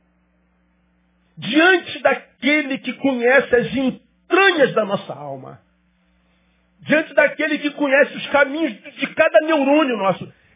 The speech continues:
existe desejo espiritual em nós?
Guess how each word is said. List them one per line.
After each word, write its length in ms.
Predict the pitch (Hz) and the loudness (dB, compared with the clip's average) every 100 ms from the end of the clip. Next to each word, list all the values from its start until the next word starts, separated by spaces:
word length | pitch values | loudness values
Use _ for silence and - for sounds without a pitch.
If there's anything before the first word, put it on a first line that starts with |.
| _ | _
existe 760 | 277 262 135 - 370 330 - 196 | -2 -2 -4 -10 -6 -6 -6 -4
desejo 540 | 165 160 120 156 170 | -2 -2 0 0 0
espiritual 540 | 147 - 147 127 127 120 | -2 -12 -14 -12 -10 -10
em 40 | |
nós? 200 | 120 117 | -12 -18